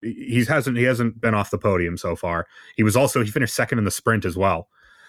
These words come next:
um, which we'll get to the sprint result in a little bit. Um, if he can maintain that through round five, there's no reason for me to think he can't maintain this for longer.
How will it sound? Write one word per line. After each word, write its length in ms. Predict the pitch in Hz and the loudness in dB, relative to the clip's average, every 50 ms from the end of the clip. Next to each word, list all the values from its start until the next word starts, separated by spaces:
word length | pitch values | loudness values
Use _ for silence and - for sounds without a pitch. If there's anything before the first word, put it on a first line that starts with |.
| - - - _ _ - | -20 -20 -20 _ _ -4
um, 260 | 98 95 92 92 95 | -2 0 0 2 0
which 160 | 95 - - | 0 0 0
we'll 60 | 104 92 | 0 0
get 160 | 104 92 - | 0 -2 -2
to 80 | - 98 | -2 -2
the 80 | 90 | -2
sprint 440 | - - - - 107 101 95 95 - | -2 -4 -4 -2 0 0 0 0 -2
result 340 | 98 90 - 95 90 85 - | -2 -2 0 0 0 0 0
in 80 | 90 85 | -4 -4
a 60 | 85 | -4
little 340 | 87 92 120 151 143 107 87 | -2 2 2 4 4 2 2
bit. 260 | 85 87 82 87 - _ _ _ _ _ _ _ _ _ _ _ _ _ _ _ _ _ _ _ _ _ _ - - - - _ _ _ _ _ _ - | 0 -2 -4 -4 -6 _ _ _ _ _ _ _ _ _ _ _ _ _ _ _ _ _ _ _ _ _ _ -20 -20 -20 -20 _ _ _ _ _ _ -4
Um, 720 | 113 107 107 104 104 101 98 98 98 98 98 95 95 90 _ _ _ _ _ _ _ _ _ _ _ _ _ _ _ _ _ _ _ _ - | -2 0 2 2 2 4 4 4 4 4 4 2 2 0 _ _ _ _ _ _ _ _ _ _ _ _ _ _ _ _ _ _ _ _ -16
if 180 | - - - - | -16 -10 -4 0
he 100 | 135 139 | 0 2
can 120 | - 185 | 2 2
maintain 380 | 139 113 98 85 - 107 101 101 | 2 2 0 0 0 0 0 0
that 180 | 107 113 107 | 0 -2 -2
through 140 | - 110 95 | -2 -2 0
round 240 | 92 95 98 95 92 | 0 0 0 0 -2
five, 320 | - 98 95 98 110 123 | 0 0 2 2 2 0
there's 100 | 110 90 | -2 -2
no 100 | 95 98 | -2 -2
reason 300 | 95 92 92 87 - 98 | 0 2 0 0 0 -4
for 100 | - - | -6 -4
me 100 | 92 90 87 | -4 -2 -2
to 60 | 90 | -2
think 200 | - 101 92 85 | -2 -2 -4 -4
he 100 | - 90 | -4 -6
can't 260 | - - 95 90 87 | -2 -2 -2 0 0
maintain 340 | 92 90 87 - 98 90 87 | 0 -2 0 0 0 0 0
this 140 | 87 85 - | 0 -2 -2
for 100 | 95 90 | 0 0
longer. 420 | 87 90 92 92 90 95 92 - | 2 2 2 2 2 0 -2 -4